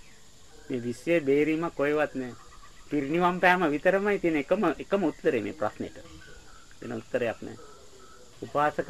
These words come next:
මාත්‍යා මේ ඉඩම් වලට රණ්ඩු කරපු මනුස්සයා දිව්‍ය ලෝකෙ ගියා මේ පුරුද්ද අතාරිද? ඌ ඒත් විමාන වලට මායිම් ගාලා මේ අඩි දෙක මගේ. මේ, මේ, මේ මායිම වෙනස් වෙලා කියලා ඒත් උන් අඩු කියනවනේ. අම්මා දාමති නඩුනේ. මේ තියෙන මිනිස්සුම තමයි ඒ යන්නේ. දැන්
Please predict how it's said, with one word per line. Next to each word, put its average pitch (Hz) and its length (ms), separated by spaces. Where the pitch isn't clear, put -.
මාත්‍යා 160 460
මේ 147 280
ඉඩම් 151 320
වලට 165 240
රණ්ඩු 143 340
කරපු 165 280
මනුස්සයා 156 380
දිව්‍ය 139 240
ලෝකෙ 160 260
ගියා 156 220
මේ 170 140
පුරුද්ද 165 340
අතාරිද? 165 400
ඌ 165 180
ඒත් 196 240
විමාන 196 400
වලට 220 320
මායිම් 190 380
ගාලා 196 340
මේ 175 180
අඩි 160 220
දෙක 196 200
මගේ. 175 380
මේ, 196 240
මේ, 190 220
මේ 185 220
මායිම 185 320
වෙනස් 196 340
වෙලා 214 180
කියලා 220 200
ඒත් 285 220
උන් 311 120
අඩු 285 160
කියනවනේ. 294 400
අම්මා 180 280
දාමති 208 400
නඩුනේ. 214 420
මේ 147 220
තියෙන 170 260
මිනිස්සුම 190 340
තමයි 233 240
ඒ 214 140
යන්නේ. 226 120
දැන් 156 160